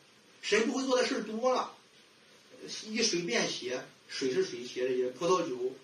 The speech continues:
水变酒，那都，都，都质的改变，你怎么能，怎么能解释这个事儿呢？对吧？怎么能解释这个事儿？你用物理也好，用化学也好，你分析吧，你，你怎么分析？没法分析。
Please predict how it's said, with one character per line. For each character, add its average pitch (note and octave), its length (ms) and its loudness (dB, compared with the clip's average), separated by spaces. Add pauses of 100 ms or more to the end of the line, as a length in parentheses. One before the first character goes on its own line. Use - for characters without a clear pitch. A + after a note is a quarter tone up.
(460)
水 - 340 -2
变 D3+ 260 0
酒， B2 240 -4 (120)
那 G#3+ 80 -6
都， F#4 200 -2
都， D#4+ 160 -6
都 E4+ 140 2 (220)
质 E4 140 4
的 - 180 4
改 - 160 -2
变， B2+ 160 -6 (120)
你 F#3 120 -2
怎 C#3+ 100 -2
么 E3+ 100 -2
能， C3 200 -2 (100)
怎 C3+ 80 -10
么 E3 140 -4
能 G3 80 -6
解 G3 100 -8
释 - 140 -10
这 D#3 60 -8
个 B2+ 100 -6
事 E3 60 -10
儿 D3+ 80 -6
呢？ C#3 40 -12 (920)
对 C#3+ 100 0
吧？ - 180 -6 (840)
怎 - 100 -6
么 G#3 160 0
能 D#3+ 160 0
解 A#2 180 -6
释 G#2+ 80 -8
这 A2 40 -6
个 G2+ 60 -6
事 G2+ 60 -6
儿？ - 200 -20 (540)
你 F3+ 100 -2
用 G#3 240 2
物 A#3+ 100 -2
理 C3 160 0
也 - 100 -2
好， - 220 -10 (540)
用 C3+ 100 -6
化 C3 240 -2
学 C3+ 140 0
也 B2+ 100 2
好， - 80 -6 (320)
你 C#3+ 120 -8
分 D#3 200 -4
析 C#3 120 -8
吧， - 120 -12
你， C#3+ 120 -8
你 C#3+ 180 -10
怎 - 80 -10
么 C#3 100 -8
分 D#3+ 140 -10
析？ D3 100 -12 (600)
没 C#3 260 -4
法 G3 120 -8 (100)
分 C3 100 -16
析。 B2+ 60 -16